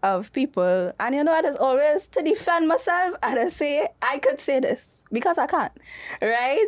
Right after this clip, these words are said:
Um, a lot of people, there's, um, look at people as fans, and look at people as, you know,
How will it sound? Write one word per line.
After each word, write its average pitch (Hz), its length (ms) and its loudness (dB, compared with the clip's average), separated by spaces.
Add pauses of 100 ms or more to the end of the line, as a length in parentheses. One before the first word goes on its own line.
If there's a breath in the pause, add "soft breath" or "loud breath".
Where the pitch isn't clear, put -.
(140)
Um, 220 580 -2
a 226 100 0
lot 269 220 0
of 285 120 0
people, 214 440 0
there's, 220 560 0 (340 loud breath)
um, 202 200 0
look 214 240 0
at 220 500 -2
people 262 260 -2
as 190 300 0
fans, 202 800 -4 (420 loud breath)
and 202 260 -2
look 208 140 -2
at 208 240 -2
people 190 460 0
as, 180 280 0
you 180 100 0
know, 185 360 -6